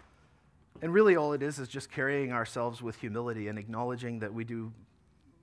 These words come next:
we, we mess up. We treat people poorly.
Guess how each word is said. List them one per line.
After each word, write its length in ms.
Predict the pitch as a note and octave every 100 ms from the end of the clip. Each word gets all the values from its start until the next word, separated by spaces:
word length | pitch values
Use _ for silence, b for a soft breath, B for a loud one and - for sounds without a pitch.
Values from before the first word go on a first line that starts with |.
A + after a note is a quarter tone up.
| - -
we, 180 | A#2+ B2
we 180 | B2 C#3
mess 260 | D3 C#3 D3
up. 240 | D3+ - - b b b b b b b b _ _
We 100 | C3+
treat 320 | C3 - D3+ C#3+
people 280 | E3+ E3
poorly. 480 | D3 E3 D#3 C#3+ A#2